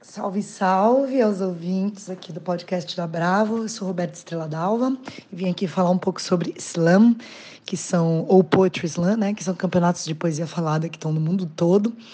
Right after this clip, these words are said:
e aqui no Brasil, com mais de duzentas comunidades e vinte estados. E o que são os, os slams, né? São campeonatos de poesia falada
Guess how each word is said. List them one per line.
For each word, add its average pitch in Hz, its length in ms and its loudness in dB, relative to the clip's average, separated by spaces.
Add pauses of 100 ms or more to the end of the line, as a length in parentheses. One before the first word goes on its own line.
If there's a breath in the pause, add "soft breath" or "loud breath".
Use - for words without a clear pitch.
(220 loud breath)
e 185 80 -2
aqui 190 220 -2
no 190 80 2
Brasil, 190 580 2
com 185 140 -6
mais 175 260 0
de 160 80 -8
duzentas 165 480 -2
comunidades 160 680 -2
e 165 40 -4
vinte 175 360 -4
estados. 170 680 -2 (480 loud breath)
E 220 60 -4
o 214 40 -2
que 262 120 0
são 233 220 2
os, 202 140 2
os 208 220 -8
slams, 147 460 -2
né? 165 180 2
São 185 160 -6
campeonatos 175 460 -4
de - 80 -16
poesia 156 340 -4
falada 156 580 -2